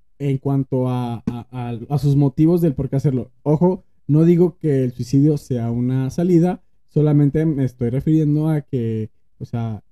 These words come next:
es entendible probablemente lo que pasó. Y es una, es una escena muy fuerte, creo que del penúltimo o antepenúltimo, y del por qué, o sea, y que es una,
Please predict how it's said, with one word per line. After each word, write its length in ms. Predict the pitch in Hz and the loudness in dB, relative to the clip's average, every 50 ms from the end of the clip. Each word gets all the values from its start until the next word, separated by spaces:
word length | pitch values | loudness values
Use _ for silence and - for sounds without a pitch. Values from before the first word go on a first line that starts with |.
| _ - | _ -12
es 160 | 127 - - | -6 -2 -2
entendible 600 | 156 156 - 147 143 139 139 143 139 131 139 131 | 0 0 0 0 0 2 2 2 0 0 -2 -4
probablemente 760 | - - 123 117 113 113 113 113 127 127 131 123 113 - 127 | -4 -6 -6 -6 -4 -4 -4 -2 -2 -2 -2 -2 -2 -4 -6
lo 160 | 127 120 117 | -6 -6 -8
que 80 | - - | -10 -16
pasó. 380 | - - 165 - 151 151 143 - _ _ _ _ _ _ _ _ _ _ _ _ _ _ _ _ _ - | -18 -18 -8 -4 -4 -4 -4 -6 _ _ _ _ _ _ _ _ _ _ _ _ _ _ _ _ _ 0
Y 80 | 190 | 0
es 100 | 190 180 | 2 6
una, 320 | 214 226 226 226 214 196 - - | 6 6 6 4 2 0 -2 -2
es 120 | 190 185 | 0 2
una 460 | 220 208 208 202 190 175 160 - - _ | 4 4 4 2 2 0 -2 -4 -6 _
escena 420 | - 165 151 - 185 180 190 196 190 | -4 -4 -2 0 0 0 0 0 0
muy 280 | - 180 170 180 196 196 | 2 2 4 4 4 4
fuerte, 420 | 190 - 196 202 202 - - 202 175 | 2 2 2 2 2 2 0 -2 0
creo 180 | 185 180 175 | -2 -2 -2
que 80 | - 190 | 0 0
del 320 | 190 185 175 151 135 - _ _ _ _ _ | 0 0 0 0 -2 -4 _ _ _ _ _
penúltimo 500 | - 139 143 160 180 190 - 220 220 226 | -4 0 2 2 2 2 2 0 2 2
o 40 | 208 | 2
antepenúltimo, 840 | 170 160 160 139 - 135 127 143 165 170 165 196 196 208 220 240 - _ _ _ _ _ _ _ - | 2 2 0 -2 -4 -2 0 2 2 2 2 2 0 0 0 -2 -6 _ _ _ _ _ _ _ -2
y 120 | 170 160 | 0 2
del 180 | 156 165 156 143 | 2 2 0 -2
por 200 | - 151 143 143 | -2 -4 -6 -4
qué, 160 | - 175 185 | -2 -2 -2
o 80 | 180 170 | 0 0
sea, 220 | - 156 143 - _ _ _ _ - | -2 -2 -4 -6 _ _ _ _ -2
y 140 | 196 190 | -2 -2
que 160 | 185 - 185 180 | 0 0 0 0
es 100 | 170 214 | 2 4
una, 300 | 220 233 233 220 - | 4 4 2 0 -2